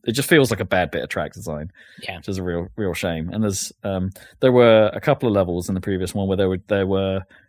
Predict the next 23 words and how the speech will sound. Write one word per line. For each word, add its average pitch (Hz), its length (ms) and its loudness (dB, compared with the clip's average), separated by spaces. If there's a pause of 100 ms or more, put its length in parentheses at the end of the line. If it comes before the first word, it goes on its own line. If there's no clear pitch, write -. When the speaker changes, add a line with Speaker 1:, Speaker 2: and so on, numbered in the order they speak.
(100)
Speaker 1:
jumps 113 640 0 (520)
that 113 260 -4
you 101 200 -4
would 95 140 -4
get 113 100 0
into, 101 400 -2
which, 98 240 -4
uh, 104 40 0
if 92 200 -4
you 117 100 0
were 101 60 2
traveling 110 400 0
too 104 180 -2
fast, 101 560 2 (240)
you 185 140 2
would 135 100 4
just 110 200 -4
jump 110 240 0
into 104 180 -2
the 87 80 -8
ceiling. 82 360 -2 (580)
<laughs> 151 40 -4
Speaker 2:
Oh, 190 280 4